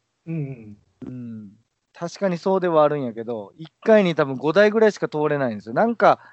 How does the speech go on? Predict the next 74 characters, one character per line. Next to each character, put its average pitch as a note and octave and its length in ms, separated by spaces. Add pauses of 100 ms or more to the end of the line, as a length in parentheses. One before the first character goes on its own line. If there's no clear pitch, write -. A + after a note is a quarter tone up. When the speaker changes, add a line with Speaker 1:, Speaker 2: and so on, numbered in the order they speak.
(180)
Speaker 2:
時 C#3+ 160
間 F#3 240
が D#3+ 280 (460)
短 D3 600
く - 40 (240)
て、 A2+ 240 (400)
Speaker 1:
う D3+ 60
ん。 - 20
Speaker 2:
う-、 B2+ 40 (680)
こ - 140
っ C#3 100
ち C3+ 160
側。 A#2+ 480 (720)
そ - 220
っ F3+ 120
ち A#3 140
の A3+ 80
方 G#3+ 120
で F3+ 100
待 D#3 220
っ - 120
て F#3+ 120
る E3 120
ん B2 80
や A2 80
け A#2+ 60
ど、 B2+ 140
そ A#2 100
の A#2+ 40
短 D3+ 360
い E3 60
側 E3 200
で D3+ 80
待 D3+ 200
っ - 60
と G3+ 120
ん F#3+ 40
や D3 140
け D3 80
ど、 F3 360 (1120)
で F3 160
も、 F#3+ 280 (360)
俺 D#3 280
な B3 120
ら D#3+ 120
せ C3+ 180
ん A#2 100
な G2+ 120
っ - 20
て - 180
い F#2+ 60
う - 20
か、 - 160 (220)
二 C3+ 160
回 E3 180
待 D3 240
つ - 40
な E3+ 40
っ F3 40
て F#3+ 40
い G3+ 40
う。 - 20
Speaker 1:
い - 20
や、 A#3 60
そ - 0
れ - 0
は A#3+ 80
せ A3 200
ん F#3+ 140
な。 D#3 300
危 A3 100
な B3+ 140
い D4 100
も C#3+ 380